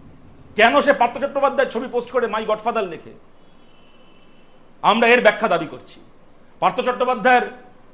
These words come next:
গডব্রাদার কুণাল ঘোষের কাছ থেকে এর ব্যাখ্যা দাবি করছি। এই ব্যাখ্যাগুলো আমাদের চাই।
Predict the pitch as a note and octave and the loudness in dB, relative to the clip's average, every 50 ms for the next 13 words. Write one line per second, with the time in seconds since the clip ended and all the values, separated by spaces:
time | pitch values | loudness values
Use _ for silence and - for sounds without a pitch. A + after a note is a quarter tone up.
0 | - - - - - A#2+ E3+ A3 A3 F#3 A3 A#3+ A#3 B3 A3+ F#3 A3 A#3 A#3 G#3+ | -20 -20 -20 -20 -6 0 0 0 2 2 0 0 0 0 -2 -2 -4 -2 -2 -2
1 | A3 A3+ G#3+ F#3 G3+ G3 - A3 G3 G#3 E3+ E3+ E3+ - E3+ D3 D3 C#3 C3+ A#2 | -2 -4 -2 -4 -4 -4 -4 -8 -8 -4 -4 -6 -6 -6 -8 -8 -8 -10 -10 -14
2 | A2+ - - - - - - - - - - _ - - - - - - - - | -16 -20 -20 -20 -20 -20 -20 -20 -20 -20 -20 _ -20 -20 -20 -20 -20 -20 -20 -20
3 | - - - - - - - - - - - - - - - - - - - - | -20 -20 -20 -20 -20 -20 -20 -20 -20 -20 -20 -20 -20 -20 -20 -20 -20 -20 -20 -20
4 | - - - - - - - D#3+ G#3 G#3+ G3 F#3+ - A3+ A#3 A3 A#3+ A#3 G#3 G3+ | -20 -20 -20 -20 -20 -10 -6 -6 0 0 0 0 2 0 -2 0 0 0 0 0
5 | G3 F#3+ F3+ - - F#3 F#3 G#3 | -2 -4 -6 -6 -4 -4 -4 -4